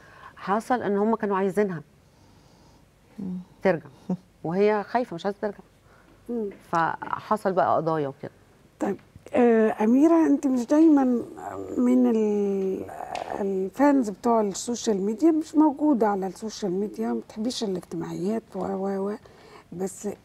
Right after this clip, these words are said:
Speaker 3: الحماس ال-، اللي ظهر عندك مع، بعد سبعة أكتوبر و-، والعدوان ال-، ال-، ال-، الأحمق اللي موجود دلوقتي، آه، بدأتي تظهري وتكتبي وتشاركي كمان في فعاليات.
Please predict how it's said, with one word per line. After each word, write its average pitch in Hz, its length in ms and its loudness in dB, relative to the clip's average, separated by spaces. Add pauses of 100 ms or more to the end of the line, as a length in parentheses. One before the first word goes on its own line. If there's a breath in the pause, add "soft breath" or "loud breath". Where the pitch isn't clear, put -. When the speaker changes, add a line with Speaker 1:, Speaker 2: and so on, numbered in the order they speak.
Speaker 3:
الحماس 240 760 2
ال-، 185 380 0 (220)
اللي 170 460 -6
ظهر 247 340 0
عندك 202 360 -2 (100)
مع، 180 280 -4
بعد 185 320 -6
سبعة 220 360 -4
أكتوبر 185 600 -6
و-، 170 160 -12 (420 loud breath)
والعدوان 185 840 0 (540 soft breath)
ال-، 180 340 -4 (100)
ال-، 175 260 -6 (340)
ال-، 165 360 -4 (460)
الأحمق 208 640 -4
اللي 175 160 0
موجود 175 420 -4
دلوقتي، 180 600 -4 (640 soft breath)
آه، 196 120 -2
بدأتي 233 440 -2
تظهري 190 760 -4
وتكتبي 208 760 -6
وتشاركي 214 640 -2
كمان 202 340 0
في 180 100 -18
فعاليات. 165 500 -14